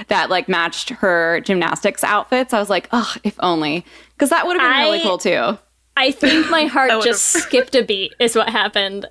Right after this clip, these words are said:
Speaker 2: Like, that would have been everything.
Speaker 1: Right?
Speaker 2: Everything.
Speaker 1: Like, if she couldn't
Speaker 2: Ugh.
Speaker 1: go to prom with Haley and if, like, that wasn't gonna work out, then I was like, "Oh my gosh,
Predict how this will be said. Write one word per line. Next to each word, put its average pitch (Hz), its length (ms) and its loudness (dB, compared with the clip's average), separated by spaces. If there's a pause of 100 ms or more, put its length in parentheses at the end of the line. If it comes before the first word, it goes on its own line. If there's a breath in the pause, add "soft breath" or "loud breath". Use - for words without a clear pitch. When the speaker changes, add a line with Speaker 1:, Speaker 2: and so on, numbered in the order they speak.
Speaker 2:
Like, 226 400 2 (160)
that 240 520 0
would 294 200 0
have 330 240 -2
been 233 600 0 (500)
everything. 190 680 -8
Speaker 1:
Right? 330 220 2 (120)
Speaker 2:
Everything. 233 420 0
Speaker 1:
Like, 311 100 0
if 370 120 2
she 359 140 0
couldn't 269 380 2
Speaker 2:
Ugh. 240 60 -4
Speaker 1:
go 277 320 2
to 285 100 -2
prom 226 320 2
with 220 140 -4
Haley 170 480 2
and 175 180 0
if, 175 140 -2
like, 180 220 0
that 180 200 2
wasn't 196 220 -2
gonna 208 120 0
work 180 200 0
out, 160 220 0
then 185 100 -2
I 180 60 2
was 190 120 -2
like, 190 240 0
"Oh 247 100 2
my 240 140 2
gosh, 175 260 0